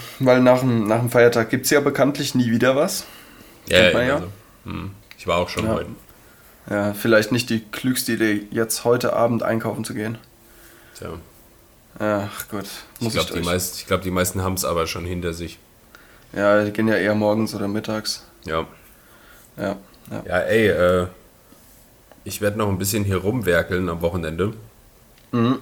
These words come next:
Speaker 1: Wie ist
Speaker 2: Also
Speaker 1: dein Boden? Ist der fertig mittlerweile?
Speaker 2: Äh, fehlt nur noch der Flur.
Speaker 1: Okay, gut. Sehr
Speaker 2: Sehr
Speaker 1: schön.
Speaker 2: gut. Machen wir, machen wir nächste Woche.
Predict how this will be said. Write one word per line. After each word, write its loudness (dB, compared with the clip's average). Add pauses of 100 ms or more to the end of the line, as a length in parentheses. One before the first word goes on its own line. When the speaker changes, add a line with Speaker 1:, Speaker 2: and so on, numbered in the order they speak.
(120)
Speaker 1:
Wie 2
ist 4
Speaker 2:
Also 2
Speaker 1:
dein 4
Boden? 2
Ist -2
der 0
fertig -2
mittlerweile? -4 (680)
Speaker 2:
Äh, 6
fehlt 0
nur 2
noch 4
der 4
Flur. -4 (880)
Speaker 1:
Okay, 0 (520)
gut. -8 (560)
Sehr 0
Speaker 2:
Sehr 0
Speaker 1:
schön. -2
Speaker 2:
gut. -8
Machen 2 (120)
wir, -6
machen 0
wir 0
nächste 0
Woche. 4